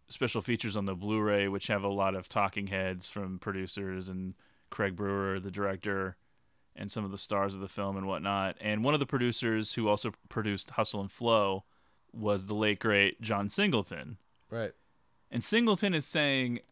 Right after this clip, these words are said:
Speaker 1: that it was exciting to make this film in two thousand and six because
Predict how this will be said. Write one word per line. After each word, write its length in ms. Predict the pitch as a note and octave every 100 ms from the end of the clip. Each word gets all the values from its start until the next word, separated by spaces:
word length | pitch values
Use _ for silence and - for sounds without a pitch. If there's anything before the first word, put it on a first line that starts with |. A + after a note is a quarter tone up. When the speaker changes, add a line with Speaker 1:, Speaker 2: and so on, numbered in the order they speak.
| _ _ _
Speaker 1:
that 140 | C#3 C3
it 60 |
was 160 | B2 B2
exciting 720 | A#2+ - - B2+ C3 C3 B2
to 120 | - A#2
make 260 | A2+ A2
this 160 | A#2 A2
film 260 | B2+ A#2
in 60 | A2
two 140 | G#2+ A2+
thousand 380 | A2+ A2 A2
and 140 | G#2 G2+
six 640 | - A#2 G#2+ G#2+ - - - _ _ _ _ -
because 760 | A2+ - A#2+ A2+ G#2+ G2 -